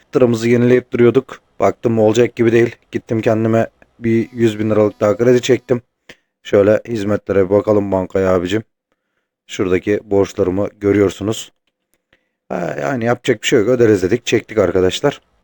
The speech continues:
Evet. Ben şuradan yavaşça bir gideyim. Kendime yük bulayım arkadaşlar. Bu arada siz de videoyu beğenip kanala abone olursanız beni çok ama çok mutlu edersiniz. Hatta şurada durayım abicim ben.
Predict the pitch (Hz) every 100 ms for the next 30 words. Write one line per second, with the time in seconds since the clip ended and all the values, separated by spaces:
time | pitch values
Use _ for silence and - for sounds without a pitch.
0 | _ _ _ _ _ _ _ _ _ -
1 | - - - - _ - 139 - - -
2 | _ - - - _ - - 120 110 123
3 | - - 131 101 104 107 110 107 104 110
4 | 95 104 98 95 117 - - - - -
5 | _ - 104 101 101 104 - _ 113 120
6 | - 101 95 92 90 95 90 - 143 -
7 | - - - - - 127 113 101 107 -
8 | 107 110 107 _ _ - 127 104 104 98
9 | 101 104 - 101 101 98 101 104 104 -
10 | 101 107 98 101 - 107 104 107 117 104
11 | 104 - 104 92 90 - 113 - - -
12 | - - - - - - - 120 - 101
13 | - 151 110 92 92 90 87 82 87 98